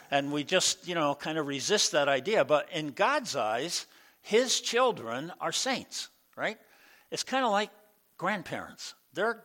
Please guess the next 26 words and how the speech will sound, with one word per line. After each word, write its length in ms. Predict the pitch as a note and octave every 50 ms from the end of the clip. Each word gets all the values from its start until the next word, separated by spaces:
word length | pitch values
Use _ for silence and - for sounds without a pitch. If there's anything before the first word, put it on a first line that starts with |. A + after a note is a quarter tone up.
| - _
grandkids 600 | - E3 G3+ A#3+ A#3+ - - E3+ E3+ F3 E3 - -
are 140 | - D#3 D3
saints, 540 | - - - - F#3 G3 D3+ B2 - - -
no 80 | A#2+ A#2+
matter, 380 | C3+ C#3+ C#3+ D3 C#3+ B2 - - - - - _ _ -
you 80 | D3+
know, 240 | D#3+ C3+ B2+ C3 - - _ _ _ _ _ _
whatever 440 | A2 B2 D3 F3 F#3+ F#3 F3 F#3 F#3
anybody 400 | F#3 F3+ F3 F3 F3+ F3 F3 F3
else 220 | F3+ F3+ F3 -
says, 360 | - F#3+ F#3+ F#3+ F#3+ - - - - - - - _ _
grandma 400 | - A#2+ D3 D#3+ E3+ E3+ F3 E3+
rules. 380 | D#3+ D#3 E3 F3 D3+ G#2 F2+ -
So 320 | - - G3 F#3+ C3 - - - - - - - - - - _
there's 260 | - F3+ F3 - -
this 240 | - G3 F3 - -
mystery 640 | F3+ F#3 A3 C4+ C#4 - - - - F3 D#3+ D3 C#3
that's 240 | D#3 E3+ D#3+ - -
been 220 | - E3+ E3+ E3
hidden, 600 | D#3 D3+ F3+ A#3+ C4 G#3+ F#3 D#3 D#3+ F3+ F#3+ F#3 - _
that's 280 | D#3+ D#3 - - -
now 200 | F3 F3 G3+ A#3
been 260 | A#3+ G3+ A#3+ A#3 A3
revealed 480 | G#3 G3 F3+ C#3 D#3+ G#3+ A#3 B3+ B3 -
to 140 | - D3+ -
us. 400 | A#2 A#2 A#2+ C#3+ - - -